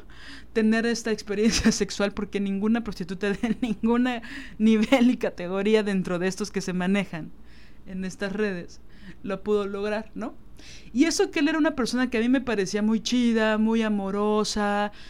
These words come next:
conmigo siempre fue increíble. Bueno, él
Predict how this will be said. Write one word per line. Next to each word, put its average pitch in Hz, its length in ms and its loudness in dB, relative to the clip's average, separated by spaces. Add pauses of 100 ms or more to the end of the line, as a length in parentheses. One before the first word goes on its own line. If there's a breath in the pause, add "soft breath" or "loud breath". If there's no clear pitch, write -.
(380 loud breath)
conmigo 226 440 4
siempre 214 400 0
fue 208 200 -2
increíble. 190 520 2
Bueno, 180 300 0
él 320 240 -2